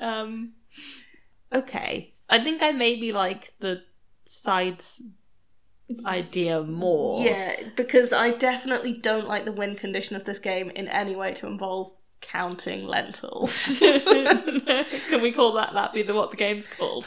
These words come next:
Speaker 2: <laughs>
Speaker 1: Counting lentils.
Speaker 2: It's my all vegan Counting Crows tribute band. <laughs>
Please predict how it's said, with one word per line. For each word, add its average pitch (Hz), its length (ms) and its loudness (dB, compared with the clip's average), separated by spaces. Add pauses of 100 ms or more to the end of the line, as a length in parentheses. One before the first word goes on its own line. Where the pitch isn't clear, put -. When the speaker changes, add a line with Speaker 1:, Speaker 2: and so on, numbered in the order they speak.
Speaker 2:
<laughs> - 80 -8
Speaker 1:
Counting 262 720 8
lentils. 202 640 -2 (680)
Speaker 2:
It's - 260 -14
my 240 260 4
all 220 200 0
vegan 220 360 -4
Counting 214 440 -4
Crows - 400 -2
tribute 262 440 2
band. 302 200 2
<laughs> 359 260 2